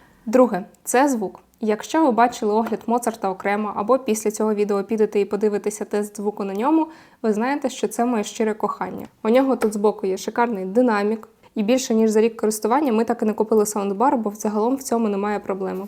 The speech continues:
Плюс він працює майже безшумно. Він може стояти між вами, ви можете поставити його над ліжком і дивитися з ліжка, і вам абсолютно не буде заважати шум проєктора,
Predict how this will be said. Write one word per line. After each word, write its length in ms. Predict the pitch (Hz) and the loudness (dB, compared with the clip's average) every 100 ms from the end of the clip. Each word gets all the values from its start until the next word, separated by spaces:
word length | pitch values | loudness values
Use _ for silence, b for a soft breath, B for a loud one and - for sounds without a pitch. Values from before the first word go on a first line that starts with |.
| - | -4
Плюс 300 | 311 370 233 | -2 -2 0
він 200 | 240 277 | 0 2
працює 460 | 208 202 254 277 | -2 -2 0 2
майже 540 | 208 190 220 294 262 233 - | 0 -2 0 0 -2 -4 -2
безшумно. 720 | 202 233 - - 196 190 196 | 2 2 0 -4 -4 -4 2
Він 180 | 254 269 | 4 6
може 200 | 247 226 | 4 0
стояти 400 | - 226 214 196 | 0 0 0 0
між 180 | 208 | 0
вами, 280 | 226 320 302 | 4 6 6
ви 120 | 233 | 4
можете 360 | 240 240 226 196 | 2 2 0 -4
поставити 680 | 190 - 220 240 220 208 202 | -4 -6 2 4 4 2 0
його 480 | 208 208 196 190 - | 0 0 0 -2 -2
над 240 | 214 208 | 0 4
ліжком 540 | 247 320 - 262 262 262 | 6 6 6 6 6 2
і 60 | 226 | 0
дивитися 460 | 240 254 254 - | 4 4 4 -2
з 100 | 240 | -2
ліжка, 360 | 254 254 - 214 - | -2 -2 -4 -4 -4
і 120 | 208 | 0
вам 240 | 233 262 - | 2 2 -2
абсолютно 640 | 220 - 214 214 277 269 | -4 0 0 2 2 2
не 100 | 226 | 2
буде 240 | 208 220 | 2 0
заважати 520 | 214 202 202 226 220 208 | 0 -2 0 0 0 -4
шум 280 | - 214 | -4 -4
проєктора, 640 | 202 196 208 247 - 247 | -4 -4 -4 -4 -2 0